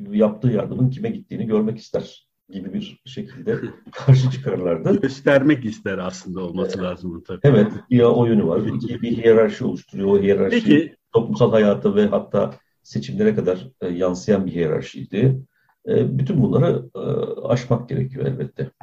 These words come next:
Speaker 2: Hemen kısaca şeyi söyleyelim. Yani bu konuda çok uzun bir röportaj. Türkiye'nin en güzel
Speaker 1: Evet.
Speaker 2: dergilerinden biri olan Express'in şimdiki dijital hali ya da elbette basıldı hali olan bir artı birde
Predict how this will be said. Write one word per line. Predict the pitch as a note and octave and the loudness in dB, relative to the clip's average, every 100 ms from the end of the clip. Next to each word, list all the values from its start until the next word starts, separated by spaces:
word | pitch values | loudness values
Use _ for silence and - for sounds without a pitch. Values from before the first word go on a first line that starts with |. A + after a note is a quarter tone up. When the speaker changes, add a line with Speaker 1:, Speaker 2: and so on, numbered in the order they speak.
| - _ _ | -20 _ _
Speaker 2:
Hemen | - G3+ G3+ | -2 2 2
kısaca | F#3+ F#3+ G3 F#3 | 0 -2 0 0
şeyi | G3 F#3 | 0 -2
söyleyelim. | F#3 G#3 G#3 E3+ B2+ | 0 0 2 2 2
Yani | C#3 C#3+ D3 C#3 C3+ | 0 -2 -4 -6 -10
bu | D#3 | -6
konuda | F3+ E3+ E3+ | 0 2 2
çok | - F#3 F#3+ | 4 4 4
uzun | D3+ C3+ D3+ D#3 - | 0 2 2 0 -4
bir | C3 C#3 | -2 2
röportaj. | C3+ B2+ C#3 C3+ C#3 C#3 - - _ - | 2 2 0 2 2 2 -4 -20 _ -4
Türkiye'nin | A2+ B2+ B2+ | 0 2 4
en | D3+ D#3 | 6 6
güzel | C3 C3+ | 6 4
Speaker 1:
Evet. | A#2 | 4
Speaker 2:
dergilerinden | A#2+ A2+ A2+ A#2 A2+ A#2 A2+ | 2 0 0 0 0 0 0
biri | A2+ | 0
olan | A2+ A2 C#3 | 0 0 0
Express'in | A#2+ A2 - A#2+ A2 C#3+ D3 _ _ _ _ _ | -4 -6 -2 -2 0 -2 -4 _ _ _ _ _
şimdiki | - B2 A2+ B2 | -2 0 0 0
dijital | A#2 A2 C#3 | 0 2 2
hali | B2 B2 A#2+ B2 C3 | 4 4 4 2 0
ya | B2 G#2+ | -2 0
da | G#2 - _ _ _ _ | -2 -6 _ _ _ _
elbette | A2 G#2+ G2 F#2+ | -8 -6 -6 -4
basıldı | G#2+ - G#2 | -4 -6 -6
hali | G#2 G#2 G2+ | -2 0 0
olan | C#3 D3+ | 0 2
bir | C3+ | 4
artı | C3+ B2+ C3+ B2 | 4 2 0 0
birde | B2 A#2 D3 G3 | 0 2 0 0